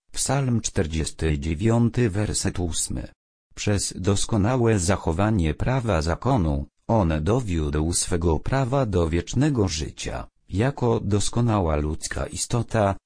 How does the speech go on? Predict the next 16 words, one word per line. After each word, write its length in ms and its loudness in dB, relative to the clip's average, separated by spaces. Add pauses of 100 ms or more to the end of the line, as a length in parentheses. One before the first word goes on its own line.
(120)
Trzecia 540 0
Mojżeszowa, 760 0
rozdział 640 0
osiemnasty, 800 0
werset 500 -2
piąty. 600 -2 (440)
Ponadto 560 2
on 220 2
położył 580 2
swe 280 -4
człowieczeństwo 1080 0
w 100 -2
ofierze, 640 0 (220)
jako 400 0
cenę 500 2
okupu, 640 -4